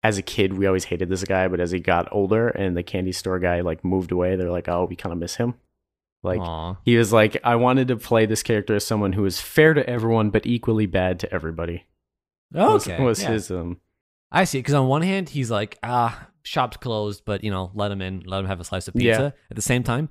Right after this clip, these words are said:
Speaker 2: extra cheese, two bucks.
Speaker 1: Yeah. It, it, complicated.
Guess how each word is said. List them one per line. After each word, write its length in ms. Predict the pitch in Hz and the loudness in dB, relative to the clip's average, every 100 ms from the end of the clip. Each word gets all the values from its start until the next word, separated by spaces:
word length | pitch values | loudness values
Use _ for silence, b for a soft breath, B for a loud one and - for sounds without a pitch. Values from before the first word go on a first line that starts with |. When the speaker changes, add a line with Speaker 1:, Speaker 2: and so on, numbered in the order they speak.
| _ 127 | _ -4
Speaker 2:
extra 180 | 131 139 | -2 -2
cheese, 240 | 170 - - | -4 -4 -10
two 120 | - | -6
bucks. 560 | 135 87 - - - - - | -4 -4 -8 -14 -14 -18 -8
Speaker 1:
Yeah. 240 | 113 101 - _ _ - | -4 -4 -6 _ _ -2
It, 160 | 143 151 | -2 -2
it, 180 | 190 _ _ _ | -12 _ _ _
complicated. 520 | - 113 110 98 92 | 0 0 0 -6 -8